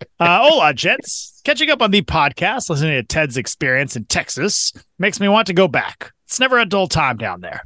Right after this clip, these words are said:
As far as the Cobb topics, would I date myself? Yes, simply because we can work on my projects and I know my skill set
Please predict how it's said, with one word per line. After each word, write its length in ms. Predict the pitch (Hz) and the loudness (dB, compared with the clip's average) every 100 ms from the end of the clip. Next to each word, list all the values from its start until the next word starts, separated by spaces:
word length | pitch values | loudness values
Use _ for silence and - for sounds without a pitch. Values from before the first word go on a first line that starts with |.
| - _ _ _ _ | -18 _ _ _ _
As 120 | 165 285 | 0 2
far 80 | |
as 80 | 320 | 2
the 80 | 254 | 0
Cobb 280 | - 151 104 | 2 0 2
topics, 600 | 131 110 175 143 - - _ _ _ | -2 0 -2 -2 -6 -8 _ _ _
would 140 | 123 120 | 0 0
I 80 | |
date 260 | 113 127 131 | 2 0 0
myself? 540 | 135 127 170 - - _ _ _ _ _ | -2 2 2 2 -6 _ _ _ _ _
Yes, 480 | 214 240 - - - _ _ _ | 0 0 -2 -8 -10 _ _ _
simply 360 | - 269 269 202 | 0 0 2 2
because 380 | 170 - 156 156 | 2 2 0 0
we 120 | 131 | -2
can 100 | 123 | 0
work 160 | 135 151 | 0 0
on 100 | 131 | 0
my 160 | 127 | 0
projects 640 | 123 117 113 120 214 - 127 | 0 -2 -2 -4 -6 -4 -2
and 120 | 107 | -2
I 80 | 110 | 2
know 180 | 117 | 2
my 160 | 120 113 | 2 0
skill 300 | - - 127 | -2 -4 -2
set 260 | - 196 | 0 -2